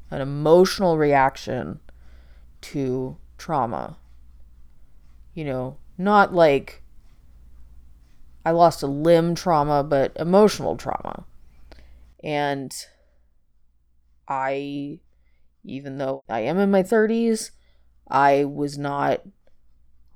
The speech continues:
above reacting emotionally. And unfortunately, or fortunately, having that happen, I realized, "Oh crap, we are all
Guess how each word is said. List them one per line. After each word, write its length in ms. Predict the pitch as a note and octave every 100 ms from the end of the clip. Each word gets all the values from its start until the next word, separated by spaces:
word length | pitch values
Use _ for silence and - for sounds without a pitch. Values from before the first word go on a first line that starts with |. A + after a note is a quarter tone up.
| _ _ _ _ _ _ _ _ _ -
above 840 | D3+ D#3 D3+ C#3 C#3+ C#3 C#3+ - - -
reacting 1040 | D3+ D3 - C3 C#3 - C#3+ C#3 C#3 G3 -
emotionally. 880 | C#3 C3+ C3+ - - - - G3 - _ _ _ _ _ -
And 400 | G#2 A2+ G2 A2+ -
unfortunately, 1000 | C#3 G#3+ A3+ A3+ F#3+ G#2 D3+ C#3+ C#3+ - _ _ _ _ _ _ -
or 260 | A#3 C4+
fortunately, 840 | C4+ A3 G#3 G3 E3+ D#3+ E3+ E3+ F3 -
having 380 | D#3+ E3+ F3 D#3+
that 220 | D3+ D3
happen, 720 | - E3+ E3+ F3 D3+ C#3+ C#3 - - - - - - -
I 40 | D#3
realized, 1000 | D#3 D#3+ D#3 D3+ C#3+ C3+ B2+ - - - _ - - _ _ _ _
"Oh 220 | F3+ E3 B2+
crap, 520 | - F3+ D#3+ C3+ F3
we 260 | D#3+ F#3+
are 240 | G3 D3 - -
all 560 | D3 D#3+ F3 F#3 -